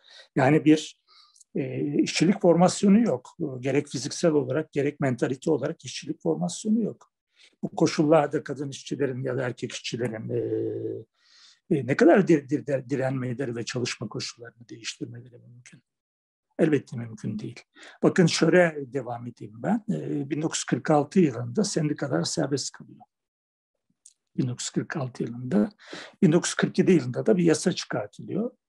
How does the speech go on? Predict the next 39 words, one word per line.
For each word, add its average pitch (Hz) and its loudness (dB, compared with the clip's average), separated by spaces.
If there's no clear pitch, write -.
Ve - 6
artık - 0
sendikalar 147 -6
hukuki 147 -6
olarak - -2
varlık 104 2
kazanıyor 120 -8
Türkiye'de. 139 -10
Ne 185 8
zamana 123 0
kadar? - -4
Bin 156 6
dokuz 151 -2
yüz 139 0
altmış - 0
bir 160 4
Anayasası'na 139 -2
kadar. 110 -14
Çünkü 143 0
orada 143 2
grev 156 6
hakkı 190 -4
ve 160 -2
toplu - -6
pazarlık 156 -2
hakkı 147 -4
da 151 -4
getiriliyor. - -14
Ama 170 6
bin 170 6
dokuz 170 2
yüz - -8
kırk - -4
ve 170 4
ellili 160 0
yıllarda 131 -4
grev 180 2
hakkı 147 0
yok, - -4